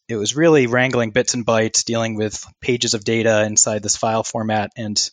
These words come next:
since this had to all be plugged into a Java program, long story short, I found it easier to solve the problem in Python.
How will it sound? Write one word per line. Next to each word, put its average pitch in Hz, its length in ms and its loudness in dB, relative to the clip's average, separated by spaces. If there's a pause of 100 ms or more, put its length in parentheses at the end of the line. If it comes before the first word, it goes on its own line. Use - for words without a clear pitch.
(560)
since 139 200 2
this 135 120 2
had 127 160 4
to 123 60 4
all 120 140 4
be 117 120 2
plugged 117 260 -2
into 113 220 -2
a 104 60 -2
Java 135 340 2
program, 123 600 0 (140)
long 127 160 0
story 120 260 0
short, 113 380 2 (220)
I 123 80 0
found 120 240 0
it 113 60 -4
easier 113 240 0
to 101 60 -2
solve 104 240 0
the 104 60 -10
problem 101 360 -4
in - 20 -14
Python. 101 580 -2